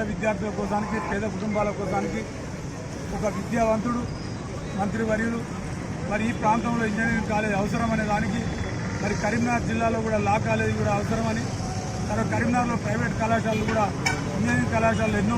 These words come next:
ఉన్నాయి. మరి వెనుకబడ్డ ప్రాంతం, మరి దీనికి ఇక్కడ వారు మంత్రి గారు ప్రాతినిధ్యం వహించడం, ఈ ప్రాంతంలో పేదవాళ్లకు ఏమేమి అవసరం అనే దానికి మా ఈ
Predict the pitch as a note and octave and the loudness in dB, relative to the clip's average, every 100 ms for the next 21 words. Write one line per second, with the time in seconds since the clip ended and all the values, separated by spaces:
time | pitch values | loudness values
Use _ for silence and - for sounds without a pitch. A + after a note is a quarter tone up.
0 | A3+ A#3+ B3 - - - - - - - | 2 2 0 -2 -2 -2 -2 -2 -2 -2
1 | G#3+ G#3 G#3+ A#3 A#3 A#3+ A3+ - A3+ A#3 | 0 0 2 2 2 2 0 0 2 2
2 | B3+ A#3+ F3+ - - - - - - G#3+ | 2 0 -2 -4 -4 -4 -2 -2 -2 0
3 | G#3+ A#3 A3+ F#3+ A3+ A3+ G3 - - G#3 | 0 2 2 0 4 4 2 0 0 0
4 | G#3 G3+ G#3+ B3 A#3 A#2+ A3+ G#3 - - | 2 0 2 2 4 4 4 2 0 2
5 | A3+ A#3+ A3+ A3+ G#3+ A3+ A#3+ B3 - - | 2 2 2 2 2 2 0 0 -2 -4
6 | - - G#3 A#3 - A3 A#3 B3 B3 - | -4 -4 -2 0 2 2 4 2 2 2
7 | A3 A#3 A#3+ A#3+ A3+ A3 G#3+ A3+ B3 A#3+ | 2 2 2 2 0 0 2 2 2 2
8 | A#3 A#3 A3+ A3+ G#3 G#3+ A#3 A3+ A3 - | 0 0 0 0 0 0 0 -2 -4 -6
9 | - - - G#3 G#3+ A3 | -8 -8 -6 -2 0 2